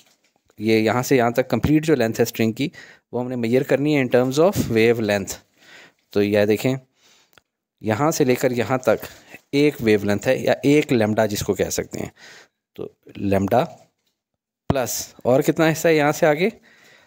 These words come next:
अगर देखें, अ, पूरा यहाँ से यहाँ तक एक lambda है,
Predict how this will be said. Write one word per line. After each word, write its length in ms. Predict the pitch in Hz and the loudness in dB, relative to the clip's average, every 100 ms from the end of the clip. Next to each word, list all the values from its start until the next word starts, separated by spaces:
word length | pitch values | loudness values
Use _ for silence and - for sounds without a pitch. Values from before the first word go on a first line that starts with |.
| _ _ _ _ - | _ _ _ _ -2
अगर 160 | 147 | 0
देखें, 280 | 165 165 190 | 2 2 0
अ, 720 | - - 120 - 123 120 117 | -2 -8 -14 -2 4 6 6
पूरा 460 | 113 - 156 175 180 151 | 2 0 2 4 4 0
यहाँ 280 | 131 127 139 | -2 0 0
से 140 | 139 | 0
यहाँ 160 | 135 123 | 0 0
तक 180 | 170 175 - _ _ _ _ - | 0 -2 -6 _ _ _ _ 0
एक 240 | 131 135 | 0 0
lambda 440 | 131 113 113 120 120 | 0 0 2 2 2
है, 280 | 123 156 | -2 -4